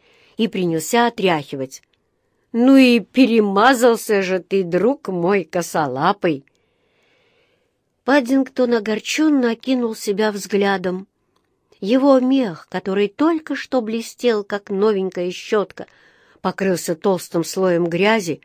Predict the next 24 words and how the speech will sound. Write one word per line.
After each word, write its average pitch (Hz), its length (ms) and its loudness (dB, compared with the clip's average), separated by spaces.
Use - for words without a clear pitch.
а 175 100 2
на 180 140 0
пальто 190 400 2
появилось 180 580 -2
несколько 208 520 -2
безобразных 180 800 -2
масляных 180 640 -2
пятен. - 440 -10
Но 170 120 -8
самое 160 440 -2
ужасное 196 500 -2
было 208 300 -2
не 202 280 0
это. 277 360 -8
Хотя 233 340 0
в 233 60 0
одной 254 380 4
лапе 165 280 -2
он 151 120 -2
по-прежнему 170 600 -2
крепко 202 360 -4
сжимал 175 400 0
свой 185 320 -6
чемодан, 165 560 -2